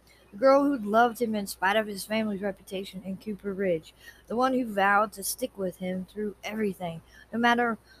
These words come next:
whether he made his fortune or not. He had, and he vowed to Alicia he'd build her a house on top of a hill in Cooper Ridge so they could look down on all the people who'd once looked down on them. But until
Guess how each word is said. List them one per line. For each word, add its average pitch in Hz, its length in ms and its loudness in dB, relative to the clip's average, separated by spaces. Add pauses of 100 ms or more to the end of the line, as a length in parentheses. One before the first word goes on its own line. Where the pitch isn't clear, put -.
(140)
whether 226 280 4
he 226 200 -4
made 208 260 0
his 202 200 -4
fortune 214 440 -4
or 196 160 -4
not. 175 280 0 (140)
He 262 240 0
had, 208 460 4 (260)
and 226 120 -2
he 269 100 2
vowed 214 400 2
to 208 240 -4 (560)
Alicia 208 640 2 (360)
he'd 233 220 -4
build 247 240 8
her 226 140 4
a 208 80 0
house 214 360 6
on 202 120 -10
top 202 160 -2
of 202 120 -6
a 202 60 0
hill 208 360 0
in 196 120 -2
Cooper 202 340 -6
Ridge 196 380 0 (240)
so 214 160 -6
they 220 160 -2
could 196 240 -6
look 220 220 -4
down 208 500 2
on 196 160 -4
all 226 160 0
the 196 60 -14
people 196 440 -4
who'd 190 240 -4
once 214 360 -2
looked 196 200 -6
down 180 320 0
on 170 160 -10
them. 185 280 -2 (760)
But 214 60 -2
until 262 440 0